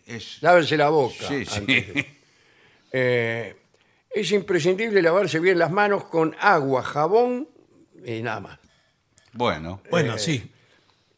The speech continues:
Speaker 2: sentar a la víctima. Ah, yo creí que era usted mismo.
Speaker 1: <laughs>
Speaker 2: Bueno, eh, sentar a la víctima con la cabeza echada hacia atrás. ¡Ah!
Speaker 1: Sí,
Speaker 3: Sí.
Speaker 1: sí.
Speaker 2: Y colocarse en un lugar con buena luz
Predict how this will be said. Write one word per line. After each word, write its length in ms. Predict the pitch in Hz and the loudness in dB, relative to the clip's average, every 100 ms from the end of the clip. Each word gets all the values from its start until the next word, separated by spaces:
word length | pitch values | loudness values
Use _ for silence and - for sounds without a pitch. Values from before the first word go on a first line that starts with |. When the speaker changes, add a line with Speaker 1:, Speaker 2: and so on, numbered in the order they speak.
| - | -4
Speaker 2:
sentar 760 | - 202 196 190 - 311 302 | 4 6 4 2 0 4 6
a 60 | 240 | 6
la 140 | 180 | 6
víctima. 680 | 190 170 - 143 131 131 127 | 6 4 0 -2 0 0 0
Ah, 140 | - 226 | 2 4
yo 140 | 196 | 2
creí 180 | 202 208 | 0 -4
que 80 | 170 | -2
era 80 | 147 | 0
usted 180 | - 175 | 0 2
mismo. 540 | 220 120 110 107 - _ _ - | 2 0 -4 -10 -14 _ _ -20
Speaker 1:
<laughs> 400 | - 123 - _ | -8 -8 -8 _
Speaker 2:
Bueno, 340 | 151 151 110 - - | 0 0 0 -8 -4
eh, 220 | 139 123 | -2 0
sentar 420 | 170 170 247 254 | 0 0 2 4
a 60 | 233 | 6
la 140 | 180 | 6
víctima 460 | 208 175 190 180 165 | 4 2 -2 0 0
con 140 | 165 | 0
la 160 | 156 147 | -2 -2
cabeza 500 | 160 202 226 - 156 | -2 0 0 0 -2
echada 380 | 147 220 220 190 | 0 2 2 2
hacia 260 | - 160 | 0 -2
atrás. 640 | 165 - 208 139 123 113 - _ _ _ _ _ _ _ | -2 -2 0 0 -2 -6 -14 _ _ _ _ _ _ _
¡Ah! 380 | - - - _ _ - _ _ | 2 2 0 _ _ -20 _ _
Speaker 1:
Sí, 180 | - | 0
Speaker 3:
Sí. 260 | 156 156 120 | 2 2 -2
Speaker 1:
sí. 440 | - 254 311 180 175 | -2 -2 0 0 0
Speaker 2:
Y 60 | 151 | 0
colocarse 1200 | - 208 214 214 - 294 269 - 220 196 - 170 | 2 4 4 2 2 2 2 0 2 2 2 0
en 100 | 220 | 0
un 120 | 240 | 2
lugar 260 | 214 226 208 | 4 2 2
con 220 | 175 165 | 0 2
buena 240 | 220 190 | 2 4
luz 420 | 185 147 143 - | 4 2 0 -6